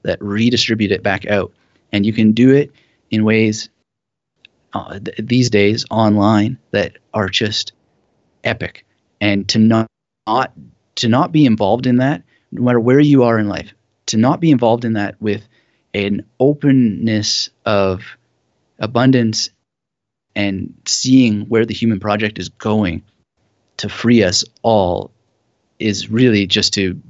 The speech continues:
I don't wanna be black and white, but it is kind of, you know, you're either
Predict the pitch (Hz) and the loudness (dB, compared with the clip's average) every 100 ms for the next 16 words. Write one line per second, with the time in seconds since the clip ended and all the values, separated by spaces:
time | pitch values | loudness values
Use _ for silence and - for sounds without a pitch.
0 | _ _ _ _ 120 107 104 95 87 - | _ _ _ _ -2 0 0 -2 -6 -12
1 | - 101 101 92 92 98 87 - 92 - | -8 -2 -2 -2 -4 -6 -6 -6 -8 -8
2 | - 120 123 127 110 - - _ _ _ | -6 0 2 2 0 -6 -16 _ _ _
3 | _ 107 98 92 95 92 98 101 107 104 | _ -4 -4 -4 -6 -6 -2 0 2 0
4 | 95 | -4